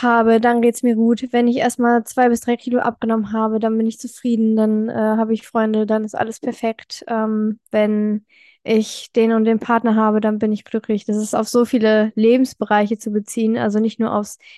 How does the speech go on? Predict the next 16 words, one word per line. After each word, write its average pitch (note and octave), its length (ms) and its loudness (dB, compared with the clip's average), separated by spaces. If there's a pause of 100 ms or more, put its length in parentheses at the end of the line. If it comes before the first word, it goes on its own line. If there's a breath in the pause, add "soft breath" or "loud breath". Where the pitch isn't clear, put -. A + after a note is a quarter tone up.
(140 loud breath)
Essen A3+ 300 -2
und G#3 100 0
das G#3 160 -4
Körperliche. A3+ 800 -2 (100)
Und G#3+ 340 0
ich - 220 -4
glaube, A3 480 2
dass G#3+ 320 -2
da G#3 340 2 (440 soft breath)
sehr, A#3+ 320 2
sehr, A3+ 220 4
sehr A#3+ 300 4
viele A3 380 2
Leute, G#3+ 720 2
ähm, G#3+ 380 2
mit G#3 320 -2